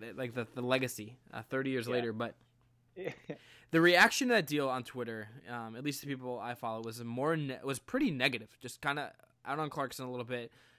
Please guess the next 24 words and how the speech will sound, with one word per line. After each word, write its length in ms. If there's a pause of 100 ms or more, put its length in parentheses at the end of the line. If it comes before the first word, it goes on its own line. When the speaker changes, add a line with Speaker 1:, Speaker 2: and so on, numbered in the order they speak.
(180)
Speaker 1:
Channing, 500 (160)
um, 200
and 140
shocked 380
that 100
Isaiah 320
Thomas 380
is 60
going 180
there. 100
But 120
what, 260
what 160
was 140
your 100
just 160
gen-, 160
first 240
reaction 400
to 80
that 160
trade? 240 (1080)
Speaker 2:
Yeah, 240
so, 600